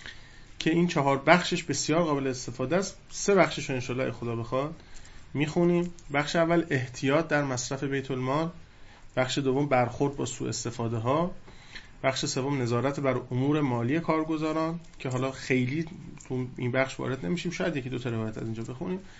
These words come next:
بخش چهارم هم تقسیم مساوی بیت المال. تو بحث مصرف بیت المال که همه ما باهاش مواجهیم،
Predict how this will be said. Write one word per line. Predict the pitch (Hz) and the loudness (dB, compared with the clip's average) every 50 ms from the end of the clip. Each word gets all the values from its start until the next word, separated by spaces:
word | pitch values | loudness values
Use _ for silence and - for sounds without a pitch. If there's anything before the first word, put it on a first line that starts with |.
| - - - - - - - - | -20 -18 -18 -18 -18 -18 -6 -2
بخش | 151 151 151 - 185 | 0 0 0 0 0
چهارم | 170 160 151 160 175 | 0 2 2 2 2
هم | 185 180 | 0 0
تقسیم | - - 139 - - - - 160 170 180 | -2 -4 -4 -4 -6 -4 0 0 2 2
مساوی | 180 156 135 123 - 131 123 123 123 135 151 160 160 156 156 165 160 - - - - - - - - - - - | 2 2 0 0 0 0 0 2 2 2 0 0 0 -2 -4 -8 -12 -16 -18 -20 -20 -20 -20 -20 -20 -14 -6 -4
بیت | 120 113 113 117 | -2 -2 -2 -2
المال. | 117 107 101 104 104 101 95 - - - - - - - - - - - - - - - - - - - - - - - - - - - - - - - - - - - - - - - - - - - - - - - - - | -2 -2 -2 -2 -2 -4 -6 -10 -14 -18 -18 -20 -18 -18 -18 -18 -20 -20 -20 -20 -20 -20 -20 -20 -18 -18 -18 -18 -18 -20 -18 -16 -14 -14 -14 -14 -16 -16 -18 -18 -18 -18 -18 -18 -18 -18 -18 -18 -18 -20 -20 -20 -20 -20 -20 -12
تو | - 196 | -4 4
بحث | 202 226 226 208 - - 226 | 8 8 8 8 8 4 4
مصرف | 214 196 175 165 165 - - 180 214 - - | 6 6 6 6 4 4 2 4 4 6 6
بیت | 208 185 175 160 147 151 | 6 6 6 6 6 6
المال | 147 147 147 156 165 | 4 4 4 4 2
که | 156 - 165 | 2 0 0
همه | 143 143 143 151 156 | 2 2 2 2 2
ما | 160 160 160 | 2 2 2
باهاش | 147 139 135 135 143 147 151 147 - - - - - - - - - - - - - - - - - - 131 | 2 0 0 2 2 0 0 -2 -4 -8 -12 -14 -16 -18 -18 -18 -18 -18 -18 -20 -20 -18 -18 -18 -10 -4 0
مواجهیم، | 131 127 120 123 120 110 113 123 131 123 107 107 104 98 98 | 2 4 4 4 4 4 4 4 4 4 2 2 -2 -4 -6